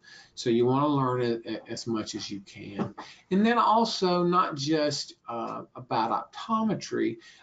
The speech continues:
a lot of candidates have a, uh, misunderstanding that if we ask them if they shadow, that we only mean optometry, and,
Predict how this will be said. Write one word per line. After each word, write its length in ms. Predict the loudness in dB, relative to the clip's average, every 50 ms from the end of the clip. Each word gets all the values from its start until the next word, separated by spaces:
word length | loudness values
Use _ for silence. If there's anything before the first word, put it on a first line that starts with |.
| -12 _
a 40 | -2
lot 300 | 0 2 4 4 4 2
of 140 | 2 -2 -4
candidates 560 | -4 0 2 2 4 4 4 2 0 -2 -4
have 260 | -2 0 0 2 2
a, 300 | 0 0 0 -2 -4 -6 -8 -12
uh, 280 | -14 -12 -12 -12 -10 -6
misunderstanding 1200 | -2 0 0 0 0 0 2 2 2 0 -2 -4 -4 -2 -2 -2 0 0 0 0 0 0 0 0
that 340 | 0 0 0 -2 -4 -10 _ _ _ -20 -20 -20 -20 -20 -8 -8
if 160 | -6 -2 2
we 260 | 4 6 8 8 8
ask 300 | 6 4 2 0 -2 -4
them 180 | -2 -2 0 -2
if 140 | -2 -4
they 140 | -4 -4 -4
shadow, 520 | -4 -4 -2 0 2 2 2 2 0 0 -2
that 180 | -2 -4 -4
we 200 | -2 -4 -4 -2
only 480 | 0 2 4 4 4 4 4 2 2 0
mean 300 | -2 -4 -6 -6 -6 -6
optometry, 880 | -6 -6 -6 -8 -12 -14 -12 -10 -10 -10 -10 -14 -12 -8 -8 -6 -6 -8 -10 _ -20 -20 -20 -20 _ _ _ _ -6
and, 480 | -4 -2 0 0 0 0 -2 -4 -6